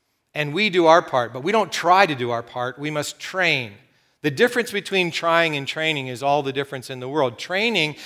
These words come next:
is any intentional effort that we exert over time that allows us to do something in the future that we can't do right now.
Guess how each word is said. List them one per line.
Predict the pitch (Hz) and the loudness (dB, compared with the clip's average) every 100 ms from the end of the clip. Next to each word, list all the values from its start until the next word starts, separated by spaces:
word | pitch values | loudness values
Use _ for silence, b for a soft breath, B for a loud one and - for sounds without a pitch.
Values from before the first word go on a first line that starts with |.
| B 160 | B 2
is | 151 - | 2 4
any | 185 226 262 - - 165 | 4 4 2 0 -8 -6
intentional | 160 190 214 220 233 226 | 0 2 2 2 0 2
effort | 175 160 147 143 | 2 0 0 -4
that | 147 | -2
we | 151 | 0
exert | 143 139 202 202 | 0 2 2 4
over | 196 202 175 | 4 4 4
time | - 220 185 160 | 0 4 6 6
that | 151 | 6
allows | 147 160 185 156 | 4 8 6 6
us | 170 | -2
to | 165 | -6
do | 147 147 | -6 -4
something | - 226 220 170 151 B B B | 0 0 2 0 0 B B B
in | 175 | -2
the | 147 | -2
future | - 269 - 156 | 2 2 4 4
that | 151 | 4
we | 156 | 2
can't | 151 180 160 | 0 0 0
do | 165 | 2
right | 156 147 | 6 4
now. | 190 233 143 | 4 2 2